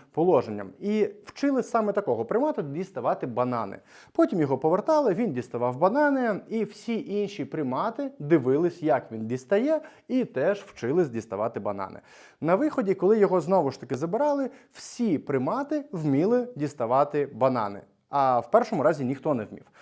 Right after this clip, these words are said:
Про що говорить цей експеримент? Ми з вами, як представники вищих приматів, ми з вами вчимося тільки в людей, яких ми поважаємо, яких ми вважаємо класними,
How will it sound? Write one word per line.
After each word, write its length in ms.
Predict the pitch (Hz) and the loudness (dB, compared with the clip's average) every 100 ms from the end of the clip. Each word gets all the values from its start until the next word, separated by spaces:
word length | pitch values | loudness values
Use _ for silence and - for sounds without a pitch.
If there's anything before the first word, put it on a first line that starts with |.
| - | -20
Про 140 | - 147 | -8 -4
що 260 | - 311 | 0 0
говорить 380 | 147 139 226 220 | 0 0 0 0
цей 160 | 147 160 | 0 -2
експеримент? 520 | 156 131 123 123 92 - - - _ - | -2 -4 -2 -2 -6 -14 -20 -20 _ 0
Ми 180 | 190 277 | 2 2
з 80 | |
вами, 340 | 170 170 139 117 | 2 0 0 -2
як 200 | 143 - | -2 -2
представники 760 | 131 131 135 139 147 117 101 | -6 -4 -2 -2 -2 -2 -2
вищих 380 | 101 110 107 131 | -4 -6 -8 -10
приматів, 520 | - 208 285 311 240 139 | -4 -2 -2 -2 -4 -2
ми 180 | 165 233 | -2 -2
з 80 | |
вами 240 | 160 185 156 | 0 0 -2
вчимося 640 | - - 139 165 262 240 | -4 -2 0 0 -2 -4
тільки 500 | 147 - 214 190 127 | -6 -4 -2 -2 -4
в 120 | 113 | -2
людей, 480 | 123 120 254 302 160 | -2 2 2 0 -2
яких 340 | 139 139 208 131 | -6 -4 -4 -4
ми 120 | 110 | -8
поважаємо, 720 | - 127 147 262 302 277 269 - - | -4 0 0 2 0 0 -2 -6 -6
яких 380 | 139 147 220 - | -6 -4 -6 -2
ми 100 | 127 | 0
вважаємо 500 | 123 143 143 110 110 | 0 2 0 -2 -4
класними, 600 | 202 254 285 262 233 | 0 0 0 -2 -2